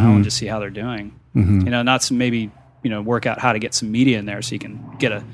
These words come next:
Speaker 2: get a feel for actually how they're doing, but at least be able to see where they are on course.
Speaker 1: Right. And it's also, I mean, for the Ironmans and half Ironmans, I mean, you know, the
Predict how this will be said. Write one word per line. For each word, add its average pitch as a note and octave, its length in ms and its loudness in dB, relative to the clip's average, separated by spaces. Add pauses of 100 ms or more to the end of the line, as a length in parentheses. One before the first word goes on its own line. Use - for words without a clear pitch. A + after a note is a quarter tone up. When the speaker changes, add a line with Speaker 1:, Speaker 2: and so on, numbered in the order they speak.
(440)
Speaker 2:
get B2+ 100 -2
a G#2+ 40 -2
feel D3+ 240 2
for B2 140 -2
actually A2+ 400 -2
how A2+ 160 0
they're G#2+ 120 -6
doing, A#2 220 -4
but A2+ 60 -4
at - 80 -6
least C3 220 -2
be A#2 80 0
able G#2 140 -6
to - 80 -12
see A2 260 0
where G#2+ 140 -6
they A2 100 -8
are G#2+ 80 -6
on A2 160 -8
course. A2+ 300 0
Speaker 1:
Right. - 100 -6 (580)
And D3+ 140 2
it's C#3+ 100 0
also, C3 540 2
I A2+ 100 2
mean, A2+ 200 4
for A2 200 0
the A2 300 2
Ironmans G#2+ 560 2
and G2 100 0
half A2+ 240 2
Ironmans, G2 560 0
I G#2 40 -6
mean, G2 280 0
you - 80 -2
know, G#2+ 140 0
the B2 220 -2